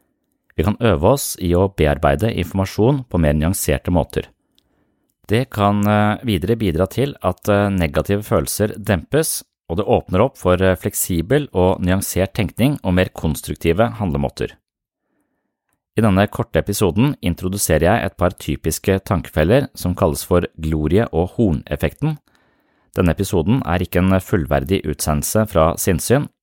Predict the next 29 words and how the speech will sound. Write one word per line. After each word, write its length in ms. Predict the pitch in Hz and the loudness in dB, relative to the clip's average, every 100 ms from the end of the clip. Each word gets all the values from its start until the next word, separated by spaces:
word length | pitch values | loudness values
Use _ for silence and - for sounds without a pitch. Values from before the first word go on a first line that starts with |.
| 80 | -4
men 120 | 90 | -2
snarere 520 | - 95 71 76 101 | 0 0 0 0 -2
en, 200 | 87 90 | 0 2
eh, 120 | 87 90 | 2 2
litt, 320 | 87 - - | 0 -2 -2
eh, 120 | 90 | -2
kortere 760 | - - - _ 73 78 90 92 | -2 -6 -6 _ -2 2 2 2
promoepisode, 1120 | - 78 71 87 - 87 92 95 92 147 147 - _ | -2 -2 0 -2 -2 -4 -4 -2 0 0 -2 -12 _
hvor 160 | - 92 | -2 2
jeg 220 | 80 87 | 2 2
vil 100 | 90 | 0
si 240 | - 82 | -2 -2
noe 360 | 78 87 92 92 | 0 2 4 2
kort 300 | - 151 - - | 0 -6 -6 -4
om 160 | 80 82 | -2 -2
et, 200 | - 90 | -2 -4
eh, 80 | - | -4
interessant 480 | 90 87 - 92 - | -4 -4 0 0 2
tema, 380 | 82 82 147 - - - _ - | 2 4 2 -2 -14 -20 _ -4
men 120 | 98 | -2
også 300 | 82 - 113 | -2 -2 0
peke 220 | - - | 0 0
deg 220 | 78 101 - | 2 0 0
i 80 | |
retning 380 | 90 - - 104 | -2 -2 -2 -2
av 140 | - 78 | 0 0
min, 180 | 82 87 | 2 2
eh, 100 | 82 | 0
Patreon-side, 920 | - 71 - 82 80 90 85 139 | -2 -4 0 -2 0 0 2 0